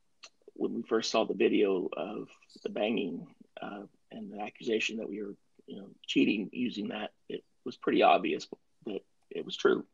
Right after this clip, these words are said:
I mean, we couldn't deny it. It, it's, it was, it's there. You can't, uh, deny what you're seeing, but,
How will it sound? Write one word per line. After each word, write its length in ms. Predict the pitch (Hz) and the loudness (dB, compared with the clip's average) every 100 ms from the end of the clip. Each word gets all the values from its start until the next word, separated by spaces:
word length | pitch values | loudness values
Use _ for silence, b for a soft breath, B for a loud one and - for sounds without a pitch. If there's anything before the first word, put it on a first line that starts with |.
| - | -14
I 40 | |
mean, 140 | 95 98 | -14 -12
we 60 | |
couldn't 300 | - - 190 | -6 -6 -6
deny 240 | - 113 110 | -2 2 2
it. 160 | 80 | 0
It, 140 | - - | -8 -12
it's, 300 | - - - | -14 -14 -16
it 140 | - - | -18 -18
was, 180 | 135 - _ _ _ _ - | -18 -18 _ _ _ _ -14
it's 140 | - | -6
there. 340 | 120 110 - - | 0 2 0 -8
You 100 | - - | -16 -10
can't, 220 | 110 - _ _ _ _ _ _ _ - - - | -10 -10 _ _ _ _ _ _ _ -18 -16 -10
uh, 300 | - - - - _ _ _ _ _ - | -10 -10 -14 -20 _ _ _ _ _ -10
deny 200 | 117 107 | -6 -2
what 220 | 95 - | -4 -6
you're 120 | - | -10
seeing, 400 | - - 135 107 - | -4 6 6 6 2
but, 220 | 98 - | 0 -2